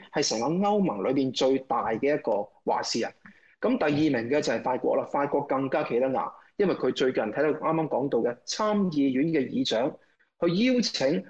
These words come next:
中華民國台灣駐呢個法國嘅代表呢，去佢哋參議院度演講，關於台灣嘅抗疫嘅成就。所以睇得到種種嘅跡象顯示，佢哋開始想轉變，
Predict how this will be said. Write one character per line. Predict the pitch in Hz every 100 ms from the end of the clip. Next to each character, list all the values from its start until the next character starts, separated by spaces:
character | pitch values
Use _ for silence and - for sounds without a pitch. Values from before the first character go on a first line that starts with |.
| - _ -
中 | 233
華 | 175
民 | 120
國 | 151
台 | 123
灣 | 127 180
駐 | - 143 139 175
呢 | 170
個 | 165 127 123 - _ _
法 | - 143
國 | - 135
嘅 | 131
代 | - 113
表 | 110 127
呢， | 165 - - -
去 | 160 143
佢 | 156
哋 | 135
參 | - 175
議 | 139 123
院 | 127
度 | 135 110
演 | 95 107 151
講， | - 92 131 - _ _ -
關 | 156 156
於 | 165 165
台 | - 101
灣 | 113 143
嘅 | 135 123
抗 | 135 123
疫 | 113 -
嘅 | 120
成 | - 101
就。 | - 90 - - - -
所 | - 254
以 |
睇 | 139
得 | 175
到 | - 160
種 | 165 - 147
種 | 180 208
嘅 | 151
跡 | 185
象 | - 117
顯 | 123 147
示， | - 101 - _ -
佢 | 131
哋 |
開 | 131 156
始 | 123
想 | 120 117 123
轉 | 120 - 113
變， | 123 98